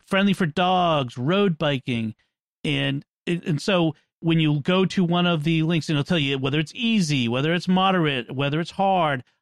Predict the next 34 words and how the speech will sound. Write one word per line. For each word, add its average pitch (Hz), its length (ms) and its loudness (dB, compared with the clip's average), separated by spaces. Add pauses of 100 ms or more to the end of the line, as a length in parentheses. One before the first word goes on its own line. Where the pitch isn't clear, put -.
how 147 80 -2
long 180 380 2
it 147 60 0
is, 117 200 -4
how 151 240 -2
much 151 240 -4
time 233 580 2
they 170 240 0
expect - 500 -4
that 151 160 0
an 147 180 0
average 143 320 -4
person 143 260 -6
would 131 140 -6
take 147 300 -6
to, 135 80 -10 (300)
to 147 60 -4
do 139 180 0
it. 123 160 -6 (320)
And 170 120 0
if 151 100 -2
you 143 60 -2
sign 214 380 -2
up 339 180 0 (180)
with 165 180 0
an 156 60 0
account, 190 540 0 (280)
you 175 180 0
can 175 240 2
do 170 140 0
things 165 220 0
like 165 140 -4
create 151 260 -4
lists. 208 600 -4